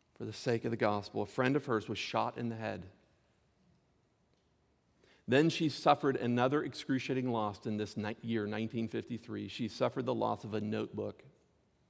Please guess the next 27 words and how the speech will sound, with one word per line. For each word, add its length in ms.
In 120
this 220
notebook, 400
she 140
had 240
over 240
a 60
year's 440
worth 240
of 160
work 380
on 160
a 60
language 760
that 180
she 160
was 220
learning 640
for 120
the 100
sake 360
of 160
missionary 520
work 420
and 160
Bible 340
translation. 840